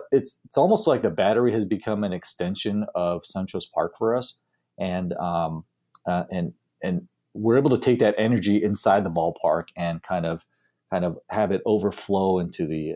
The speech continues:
into the Battery. Um, and then the other thing is, uh, you know, on non-game days, uh, the Battery is just a cool place to be. So we've got, um, there's people who live in the Batteries in condos, and there's, um, Comcast, uh, who has their headquarters here.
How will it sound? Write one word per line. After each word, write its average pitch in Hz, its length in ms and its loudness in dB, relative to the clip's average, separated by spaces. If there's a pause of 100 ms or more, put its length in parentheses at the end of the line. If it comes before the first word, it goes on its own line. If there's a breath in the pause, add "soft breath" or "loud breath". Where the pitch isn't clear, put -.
(120)
into 82 180 -12
the - 60 -2
Battery. 76 640 -2
Um, 95 280 2 (280 loud breath)
and 160 120 4
then 185 180 6
the 170 140 8
other 175 180 6
thing 139 200 2
is, 127 200 4
uh, 107 240 6
you 120 80 2
know, 113 200 2
on 104 280 2
non-game 98 600 0
days, 82 440 0 (420 soft breath)
uh, 95 200 2
the 95 100 2
Battery 98 560 4
is 87 160 -4
just - 200 -8
a - 40 -8
cool 101 260 -4
place - 260 -2
to 78 100 -6
be. 85 340 -2
So 90 320 0
we've 95 220 0
got, 92 380 4 (120)
um, 87 320 -4
there's 98 160 0
people 123 320 2
who 104 120 4
live 104 180 4
in 110 80 0
the 104 60 -2
Batteries 104 580 4
in 90 100 -4
condos, 98 720 0
and 92 160 -2
there's, 90 320 0 (420 soft breath)
um, 175 140 0
Comcast, 104 800 0 (160)
uh, 92 220 4
who 107 160 0
has 101 200 0
their 87 120 0
headquarters 104 600 0
here. 101 440 0